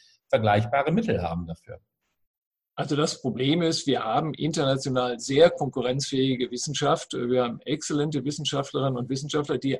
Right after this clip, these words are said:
Speaker 2: auch in unserem System sich haben entwickeln können, trotz der hohen Lehrbelastung, nicht? Also, äh, schauen Sie sich an,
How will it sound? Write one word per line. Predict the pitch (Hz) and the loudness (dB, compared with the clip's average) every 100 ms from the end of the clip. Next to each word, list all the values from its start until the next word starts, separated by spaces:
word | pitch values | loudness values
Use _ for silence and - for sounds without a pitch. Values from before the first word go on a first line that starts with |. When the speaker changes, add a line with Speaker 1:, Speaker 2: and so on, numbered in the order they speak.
| - | -2
Speaker 2:
auch | 127 135 | -2 -2
in | 127 | -4
unserem | - 165 208 175 | -2 2 2 2
System | 131 131 - 131 147 151 - - - | 0 -2 0 2 2 -2 -10 -20 -14
sich | - 131 143 | -6 -2 4
haben | 143 135 | 4 4
entwickeln | 123 196 196 160 | 0 0 2 2
können, | - 123 113 110 _ _ - | 4 2 2 -12 _ _ -12
trotz | - 135 156 - | 0 0 0 -2
der | 143 | 0
hohen | 131 135 123 | 0 0 4
Lehrbelastung, | 143 180 147 127 127 - 92 - | 4 6 4 2 0 -4 -8 -6
nicht? | 156 147 | -8 -2
Also, | 127 131 131 120 120 | 0 2 2 0 -4
äh, | 120 | -4
schauen | 131 131 | -2 0
Sie | 131 | -2
sich | 127 | -2
an, | 127 151 | -2 -2